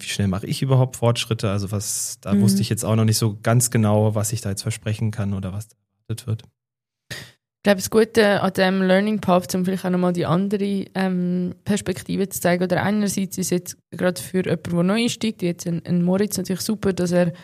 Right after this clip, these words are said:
Speaker 3: einmal einen Plan hat, oder, über, über die ersten Wochen und auch Monate. Und andererseits vielleicht auch, um die andere Perspektive, ähm, noch aufzuzeigen. Ich kann, äh, ja den Moritz dürfen begleiten,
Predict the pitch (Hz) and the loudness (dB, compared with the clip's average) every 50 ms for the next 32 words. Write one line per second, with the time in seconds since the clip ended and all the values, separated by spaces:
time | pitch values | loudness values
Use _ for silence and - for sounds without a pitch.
0 | - _ _ _ _ _ _ _ 180 185 185 180 180 180 165 180 165 - 190 190 | -20 _ _ _ _ _ _ _ 4 6 8 8 8 6 6 4 4 4 6 6
1 | 185 180 175 175 190 208 247 285 277 - 247 233 233 240 254 247 247 247 233 - | 8 8 6 6 4 4 2 2 2 2 2 2 4 4 2 2 2 0 0 -2
2 | 220 220 214 - - - 220 202 - 202 - - 214 202 202 196 196 - - - | -2 -2 -2 -4 -6 -6 -6 -6 -8 -8 -6 -2 0 2 2 2 0 -2 -4 -2
3 | - 208 202 196 190 190 196 - - - 202 190 190 185 - 170 180 180 180 175 | 2 2 4 4 2 0 -2 -4 -2 0 2 4 4 4 2 2 0 0 0 0
4 | - - 170 165 175 185 214 247 269 277 277 277 - - - - _ _ _ _ | 0 2 2 2 2 2 2 4 4 2 2 0 -6 -12 -16 -20 _ _ _ _
5 | _ _ _ _ - 208 196 185 196 208 214 - - 208 196 - - 196 196 - | _ _ _ _ 2 4 6 6 6 4 2 0 -2 -4 -4 -4 -4 -4 -4 0
6 | - 180 185 180 - 190 190 180 - 196 208 214 226 - - - 208 202 - - | 0 0 0 0 -2 -2 0 2 2 2 2 2 -2 -4 -4 -4 -4 -4 -2 -6
7 | 196 - - - 208 208 202 202 214 202 208 190 - 202 202 202 208 208 202 180 | -8 -8 -6 -4 -4 -4 -2 0 0 2 2 2 2 0 0 0 -2 -2 -2 -2
8 | 190 208 190 - - - 196 185 196 196 202 196 190 196 196 175 - 185 180 180 | -2 -4 -6 -8 -2 0 2 2 2 0 -2 -4 -2 -2 -4 -2 -2 0 0 2
9 | 180 175 175 - - 175 180 175 175 165 175 175 175 170 160 160 175 180 175 180 | 0 0 -2 -4 -2 0 0 0 0 0 0 0 0 0 2 2 0 0 0 -2
10 | 175 - - - 180 180 175 - 170 165 - 170 - 175 175 185 214 220 - - | -4 -6 -2 0 0 0 2 0 -2 -2 -2 -2 0 2 4 4 4 2 0 2
11 | 240 233 233 | 2 2 2